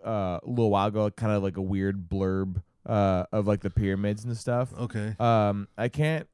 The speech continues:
Speaker 1: I think it was just when I was doom scrolling through Facebook, as we all do, you know?
Speaker 2: Oh, yeah,
Speaker 1: Um,
Speaker 2: dude.
Speaker 1: <laughs> it's fucking dude.
Speaker 2: I've been
Speaker 1: Just endlessly.
Speaker 2: Oh,
Speaker 1: Just
Speaker 2: yeah.
Speaker 1: fucking for no, you'll see the same shit and you'll just keep fucking going,
Speaker 2: Dude,
Speaker 1: dude.
Speaker 2: the last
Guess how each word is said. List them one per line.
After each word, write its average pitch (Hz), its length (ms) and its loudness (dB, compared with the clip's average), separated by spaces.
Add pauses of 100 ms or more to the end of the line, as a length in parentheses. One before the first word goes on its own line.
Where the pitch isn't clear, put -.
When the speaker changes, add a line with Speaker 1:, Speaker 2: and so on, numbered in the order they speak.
Speaker 1:
I 120 80 0
think 160 160 -2
it 156 60 2
was 143 80 2
just 113 120 -6
when 113 120 -4
I 104 60 2
was 101 160 0
doom 98 320 -2
scrolling 90 420 -4
through 85 100 -8
Facebook, 85 480 -6
as 78 120 -6
we 80 120 -6
all 80 160 -2
do, 80 300 -6 (260)
you 98 140 -2
know? 90 160 2
Speaker 2:
Oh, 117 180 2
yeah, 95 300 0
Speaker 1:
Um, 90 100 -2
Speaker 2:
dude. 104 240 -4
Speaker 1:
<laughs> 135 80 -4
it's - 380 -6
fucking 120 400 0
dude. 95 400 -4 (120)
Speaker 2:
I've 160 160 4
been 180 120 4
Speaker 1:
Just 123 160 0
endlessly. 90 680 -6 (100)
Speaker 2:
Oh, 127 160 4
Speaker 1:
Just 117 100 2
Speaker 2:
yeah. 104 80 0
Speaker 1:
fucking 127 320 2
for 147 160 -2
no, 131 120 -2 (200)
you'll 151 100 0
see 180 140 -2
the 160 80 2
same 147 340 -2
shit 131 260 -2
and 110 80 -4
you'll 104 100 -2
just 95 140 -10
keep 120 200 -8
fucking - 480 -8
going, 101 440 -4
Speaker 2:
Dude, 131 280 2
Speaker 1:
dude. 160 120 -2
Speaker 2:
the 120 80 -6
last 123 560 -4